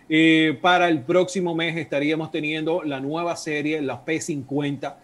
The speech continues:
Estaríamos hablando de tres modelos, en este caso P cincuenta, P cincuenta Pro y P cincuenta Pro Plus. Eh, los, l-, el enfoque de ellos para esto, obviamente sabemos que no va a venir con los Google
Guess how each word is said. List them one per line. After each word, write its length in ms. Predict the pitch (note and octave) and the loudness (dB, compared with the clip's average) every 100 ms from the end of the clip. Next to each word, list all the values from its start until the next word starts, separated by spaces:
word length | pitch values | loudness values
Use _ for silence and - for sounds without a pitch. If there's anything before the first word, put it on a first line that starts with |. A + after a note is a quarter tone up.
| _ _ - | _ _ -16
Estaríamos 520 | B2+ C#3+ C#3 D3 D3 | -10 -6 -4 -4 -4
hablando 340 | C#3+ C#3+ D3 C3 | -4 -4 -4 -4
de 100 | B2 | -4
tres 320 | F3+ G3 F#3+ | -2 0 0
modelos, 400 | F3+ D#3+ D#3 D3 | 0 0 -4 -6
en 80 | C#3+ | -8
este 240 | - C#3+ | -8 -6
caso 440 | D3 C#3+ F3+ F3 F3 | -4 -4 -4 -6 -4
P 120 | D#3 | -6
cincuenta, 600 | - D3+ D#3 F3 F#3 F3 | -4 -6 -4 -4 -4 -6
P 100 | C3+ | -8
cincuenta 640 | - D3+ D#3 D3+ D3 C#3 | -8 -8 -8 -6 -6 -4
Pro 280 | F3+ F#3 F#3 - _ | 0 0 -2 -12 _
y 120 | D3+ | -4
P 180 | - D#3+ | -2 -2
cincuenta 600 | F3 - D#3+ D#3 E3 E3 - - | -2 -6 -6 -4 -4 -6 -12 -4
Pro 340 | E3 E3 F3 - | 0 0 -2 -2
Plus. 500 | D#3 D3+ C#3 A#2+ - _ _ - C#3+ | 4 6 4 -2 -12 _ _ -4 2
Eh, 460 | D3 D3 D3 D#3 | 6 6 6 2
los, 600 | D#3 D3 D3 D#3+ G3 F#3+ - | 0 0 2 4 2 0 -6
l-, 500 | D#3 D3+ D3 D#3 D3 | -4 -4 -4 -6 -6
el 140 | D3+ | -4
enfoque 560 | D#3 B2+ G3 G#3 G#3+ G3+ | -4 -4 -2 -2 0 0
de 240 | F3+ F#3 | 0 0
ellos 220 | G3 G3+ | 0 -2
para 420 | G3+ D#3 D3 C#3+ | -4 -2 -2 -2
esto, 320 | D3 F3 F3 G#3+ | -2 -4 -6 -8
obviamente 600 | D3 D3 D3 D3 D3+ D3 | -4 -2 -2 -4 -6 -6
sabemos 360 | C#3 D3 D#3 | -4 -4 -4
que 80 | D#3 | -6
no 180 | C#3+ D3+ | -6 -4
va 180 | C#3 C#3+ | -2 -2
a 40 | |
venir 260 | C#3 D3 D3 | -2 -4 -6
con 160 | C#3+ | -6
los 140 | C3+ B2 | -6 -4
Google 380 | C#3+ C#3+ C#3+ | -4 -2 -4